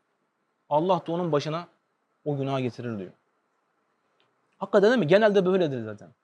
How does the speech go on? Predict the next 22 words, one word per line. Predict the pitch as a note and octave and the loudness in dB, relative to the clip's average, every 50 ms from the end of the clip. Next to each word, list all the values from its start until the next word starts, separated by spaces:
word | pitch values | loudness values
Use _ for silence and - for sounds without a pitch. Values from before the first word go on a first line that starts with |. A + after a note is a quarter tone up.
| _ _ _ _ _ _ _ _ - | _ _ _ _ _ _ _ _ -6
Hatta | E3 E3 - B3 | -4 2 4 4
kendimizde | G#3+ - G#3+ G3+ G#3+ A3+ A3+ A3 G3+ B3 A#3+ | 4 6 2 2 2 2 0 0 0 0 0
bile | A3 A3+ A#3 A#3+ A#3+ - _ _ _ _ _ _ | 2 2 2 2 0 -4 _ _ _ _ _ _
bunu | F#3 E3+ F#3+ G#3 A3 A3+ - - _ _ _ _ _ _ _ _ _ _ - | -8 -6 -2 -2 -2 -2 -4 -8 _ _ _ _ _ _ _ _ _ _ -8
müşahede | E3+ F3 F#3 E3 G#3 F#3 F#3 F3+ | -4 -4 -2 0 2 2 4 4
edebiliriz. | F#3+ G3 G3+ F3 F3 E3 C#3+ | 4 2 2 0 0 -2 0
Yani | D3 D3+ C#3+ D3+ | 0 0 0 0
biraz | F3 G3 F#3 - D#3+ | 4 2 2 2 0
düşünsek | E3 D#3+ - G3 E3+ - F3+ F3 | -8 -6 -4 -4 -2 -2 -2 -4
mesela | E3+ D3+ C#3+ D3 D3 D3 C#3+ C#3 | -4 -6 -4 0 0 0 0 0
ben | D3+ D3+ D3+ D3 | -4 -4 -4 -6
bir | D3 | -6
Müslümanı | D#3+ D#3 C#3+ - D#3 D3+ D#3 | -6 -6 -8 -6 -6 -6 -4
ayıpladım, | - D3+ D3+ D3 D3 - D3 C#3+ D3 C#3 | 0 0 0 0 -2 -8 -8 -8 -8 -8
kötüledim, | - - C#3+ - D3+ D3 C#3 C#3 C#3 C#3+ C#3+ C#3+ _ _ _ _ _ - | -6 -6 -6 -2 2 2 2 2 0 -4 -6 -14 _ _ _ _ _ 0
azarladım | C3 C#3+ D3 D3+ C#3+ D3 C#3+ D3 D3 D3 C#3 | 2 4 6 6 4 4 2 0 0 -2 -4
onu. | C3 C3 C3+ D#3+ _ _ _ _ _ _ _ _ _ _ _ _ _ _ _ _ - | -6 -6 -8 -12 _ _ _ _ _ _ _ _ _ _ _ _ _ _ _ _ -2
Sonra | F3+ E3+ | 0 4
hakikaten | F#3+ G#3+ G#3+ - F3+ F#3+ G3+ | 4 4 4 6 4 6 6
Allah | G3 F3+ F3+ F#3+ G3+ G3+ G3 - - - | 6 4 4 4 4 2 2 0 -8 -2
o | G#3 G#3 F#3 | 0 0 2
günahın | E3+ F3+ F3+ F3+ G3 G#3+ A3 G#3 | 2 0 0 0 0 0 -2 -4